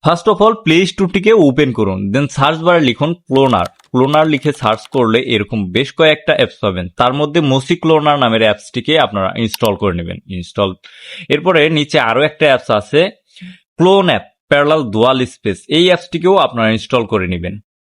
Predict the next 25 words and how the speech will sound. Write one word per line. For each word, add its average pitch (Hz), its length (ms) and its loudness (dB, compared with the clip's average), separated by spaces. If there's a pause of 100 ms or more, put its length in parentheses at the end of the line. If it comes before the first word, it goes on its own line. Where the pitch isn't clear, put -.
(280)
তো 127 100 2
এই 127 80 2
দুইটা 127 460 2
ইনস্টল 143 400 -4
হয়ে 135 220 2
গেলে 127 240 0
মোসি 139 380 -2
ক্লোনার 185 380 2
নামের 147 300 0
যে 113 120 2
অ্যাপসটা 107 440 0
আছে 98 300 -2
এটিকে 127 480 -2
আপনারা 120 300 0
ওপেন 120 360 0
করবেন 104 380 -2
না। 85 120 -6 (240)
নিচে 135 340 0
যে 156 120 0
ক্লোন 143 400 0
অ্যাপ, 113 140 0 (120)
প্যারালাল 120 420 0
ডুয়াল 113 320 0
স্পেস - 460 -6
আছে 127 380 -4